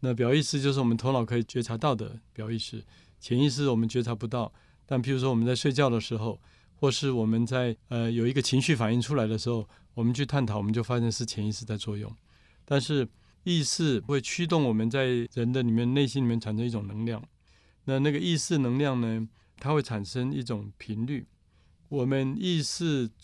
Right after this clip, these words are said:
如何产生能量呢？就是经由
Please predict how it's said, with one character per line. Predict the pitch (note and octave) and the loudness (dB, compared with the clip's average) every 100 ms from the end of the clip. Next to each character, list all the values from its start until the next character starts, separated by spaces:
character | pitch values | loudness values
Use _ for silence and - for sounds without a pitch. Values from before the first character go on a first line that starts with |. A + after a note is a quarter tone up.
| - | -6
如 | C#3 D#3 | -4 -2
何 | C#3 A#2+ | 0 0
产 | A#2 - G#2+ G2+ | -2 -4 -6 -6
生 | - C3+ B2+ C3 C3 B2 | -6 -4 -2 -4 -6 -4
能 | A2+ | -2
量 | B2 C3+ A#2+ | 0 -2 -2
呢？ | A2 G#2+ - _ _ _ _ | -4 -8 -12 _ _ _ _
就 | - | -4
是 | C3+ C#3 | -4 -4
经 | A2+ C3+ C#3 | -4 -2 0
由 | A#2 A2+ | 0 -2